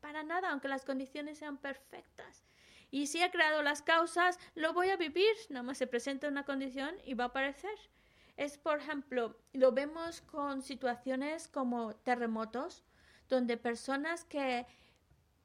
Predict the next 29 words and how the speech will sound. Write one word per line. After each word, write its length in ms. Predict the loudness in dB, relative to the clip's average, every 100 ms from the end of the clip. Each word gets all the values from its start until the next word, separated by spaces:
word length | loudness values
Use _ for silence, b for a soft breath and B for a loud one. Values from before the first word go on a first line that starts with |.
| _ _
por 260 | -6 -4
una 580 | -4 -4 -4 -6 -8 -10
cosa 480 | -2 -2 -2 -2 -2
han 260 | -2 -4 -2
salido 480 | -4 -4 -2 -2 -2
de 160 | -2
la 200 | -2 -4
casa 320 | -2 -2 2 0 0 -6
y 200 | -6 -6
se 160 | -2 -2
cayó 340 | 0 -2 2
el 120 | 2 2
edificio 600 | 0 -2 0 -4 0 -2 -2
y, 440 | -4 -4 -6 -6 -6
y 100 | -8
se 120 | -6
salvaron 400 | 0 2 4 4
la 120 | 2 2
vida. 380 | 0 0 -6 -6
Co-, 140 | -14 B B B
O 340 | 4 4 4 2
que, 260 | 0 0 -6 B B _ -20 -18 -20 -20 -20 -8
eh, 80 | 0
les 200 | 0 0
cayó 240 | -2 0
el 80 | 0
edificio 420 | 0 -2 -6 -6
encima, 360 | -8 -4 -4 -2
pero 180 | 0